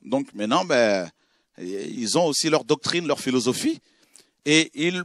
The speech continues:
les proposent aux marcheurs. C'est pour cela que le marcheur doit comprendre. En fait, la vie tout, tout court est une marche, déjà, à la base. Nous marchons vers la mort.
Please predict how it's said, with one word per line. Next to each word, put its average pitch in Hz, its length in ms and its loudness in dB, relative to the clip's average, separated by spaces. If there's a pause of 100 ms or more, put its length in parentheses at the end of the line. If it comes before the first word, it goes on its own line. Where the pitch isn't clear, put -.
les 143 120 6
proposent 196 800 4 (240)
aux 147 100 8
marcheurs. 139 720 2 (3750)
C'est - 160 -6
pour 123 100 -8
cela 156 140 6
que 175 100 -2
le 156 80 6
marcheur 170 540 6
doit 151 180 6
comprendre. 151 400 -2
En 147 40 -2
fait, 226 180 0
la 165 100 6
vie 151 220 -4
tout, 196 260 -10
tout 190 160 -4
court 220 460 2
est - 300 -4
une 143 100 -4
marche, - 480 0
déjà, 92 280 -6 (220)
à 104 80 -14
la 98 100 -4
base. 87 300 -10 (520)
Nous 120 100 -8
marchons 139 320 2
vers 139 160 2
la 127 100 4
mort. 127 400 -2